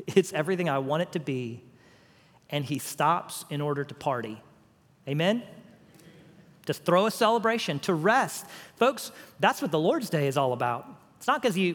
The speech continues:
just need a day of rest. We all need a day of rest, but it's to stop to celebrate the work of God. That's what the original Shabbat was all about. God himself looking at what he had made and stopping to celebrate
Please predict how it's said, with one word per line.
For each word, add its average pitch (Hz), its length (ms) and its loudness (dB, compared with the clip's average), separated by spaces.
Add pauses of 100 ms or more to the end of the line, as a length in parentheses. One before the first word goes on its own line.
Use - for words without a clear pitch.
(120)
just 185 220 0
need 196 140 2
a 156 40 0
day 151 200 2
of 139 140 0
rest. 202 300 -2
We 165 100 2
all 208 140 2
need 175 160 0
a 156 40 2
day 135 200 0
of 117 100 -6
rest, 151 400 -2
but 151 140 -2
it's - 180 -12 (120)
to 175 100 -2
stop - 400 0
to 156 60 -4
celebrate 180 560 -2 (180)
the 156 80 2
work 139 260 -2
of 175 140 -6
God. 220 420 -2
That's 220 260 0
what 185 120 -4
the 175 120 0
original 175 600 0 (260)
Shabbat 226 680 2
was 180 180 4
all 190 160 6
about. 208 380 2
God 226 320 6
himself 220 420 2
looking 220 320 2
at 220 60 -2
what 208 100 0
he 202 100 2
had 190 120 2
made 175 320 2
and 160 120 0
stopping 190 500 0
to 175 100 -10
celebrate 127 640 -2